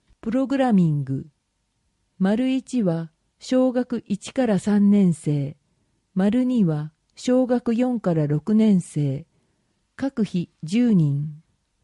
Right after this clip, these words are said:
抽選。費用、五百円。丸木、パソコン教室二。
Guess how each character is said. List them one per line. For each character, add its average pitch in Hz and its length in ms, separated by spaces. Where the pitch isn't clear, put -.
抽 208 240
選。 175 440
費 269 180
用、 147 340
五 175 100
百 226 360
円。 143 280
丸 220 320
木、 233 300
パ 214 120
ソ 269 180
コ 269 180
ン 269 80
教 254 280
室 - 300
二。 175 340